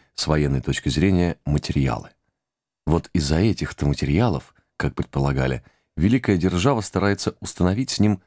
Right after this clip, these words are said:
сношение. Совершенно случайный намек, оброненный одной популярной парижанкой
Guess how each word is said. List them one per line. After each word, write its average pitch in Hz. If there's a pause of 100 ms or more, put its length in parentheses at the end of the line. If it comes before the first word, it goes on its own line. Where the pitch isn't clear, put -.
сношение. 65 (1200)
Совершенно 127
случайный 80
намек, 85 (420)
оброненный 80
одной 78
популярной 73
парижанкой 76